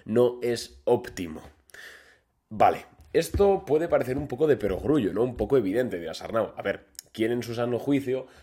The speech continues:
fundamenta sus inversiones en la idea de que, ay, es que al final todo sube a largo plazo?". Pero si indagas un poquito más en profundidad, igual en tu caso no te pasa, pero yo que, gracias a Dios, pues me siguen bastantes personas que invierten,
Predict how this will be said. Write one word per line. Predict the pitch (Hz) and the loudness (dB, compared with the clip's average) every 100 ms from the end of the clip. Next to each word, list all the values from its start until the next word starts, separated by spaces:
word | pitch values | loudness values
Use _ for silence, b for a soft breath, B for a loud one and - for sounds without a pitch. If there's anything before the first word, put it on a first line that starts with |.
| B | B
fundamenta | - 101 92 95 107 117 | -8 -4 -2 -4 -2 -2
sus | 104 95 - - | -4 -8 -12 -10
inversiones | 107 92 - - 123 135 147 - | -8 -6 -6 0 0 0 -4 -4
en | 110 120 127 | -2 -2 -2
la | 123 98 | -2 -2
idea | 98 113 | -2 -2
de | 120 | -4
que, | 117 95 - | -4 -6 -8
ay, | - 113 104 | -8 -4 -4
es | - | -4
que | 104 | -6
al | 101 | -6
final | 107 127 123 | -4 -4 -2
todo | 117 104 | -2 -2
sube | 107 92 | -4 -4
a | |
largo | 87 87 | -4 -4
plazo?". | 113 135 87 B B B - | -2 -2 -4 B B B 2
Pero | 123 120 - - | 4 4 2 -6
si | - 117 107 | -6 -4 -4
indagas | 113 104 101 156 202 - | -4 -4 0 -2 -2 -8
un | 143 | -8
poquito | 135 127 120 | -8 -6 -4
más | 120 117 110 - - - | -2 -2 -4 -12 -16 -8
en | 110 | -8
profundidad, | 104 104 98 95 151 | -4 -6 -4 -2 -2
igual | 139 98 123 | 0 2 0
en | 117 | 0
tu | 117 | -2
caso | 113 110 | -2 -4
no | 101 | -6
te | 92 | -2
pasa, | 135 143 127 - B B | -2 -2 -6 -12 B B
pero | - 107 | 0 2
yo | 104 147 | 6 4
que, | 143 131 113 - | 4 2 2 -4
gracias | 78 90 110 107 95 | -12 -6 -4 -4 -2
a | |
Dios, | 147 131 | -4 -4
pues | 98 | -8
me | 90 | -8
siguen | 95 104 104 95 | -6 -4 -4 -6
bastantes | 95 110 104 | -8 -10 -12
personas | - 92 156 165 143 - | -12 -6 -2 -2 -4 -6
que | 92 | -8
invierten, | 98 151 - 156 | 0 0 2 -4